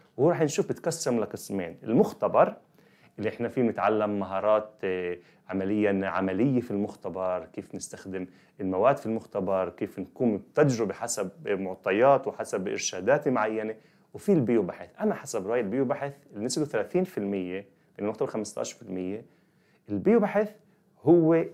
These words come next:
أحلى موضوع في البيولوجيا. ليش؟ بالبيوبحث أنت عمليًا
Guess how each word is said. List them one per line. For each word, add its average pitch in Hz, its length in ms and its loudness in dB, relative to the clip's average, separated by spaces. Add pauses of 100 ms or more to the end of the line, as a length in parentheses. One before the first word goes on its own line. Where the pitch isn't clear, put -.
(200)
أحلى 143 480 -2
موضوع 107 480 -2
في - 60 -18
البيولوجيا. 90 680 -12 (180)
ليش؟ 110 480 -2 (420)
بالبيوبحث 175 720 4 (200)
أنت 160 180 -2
عمليًا 131 600 2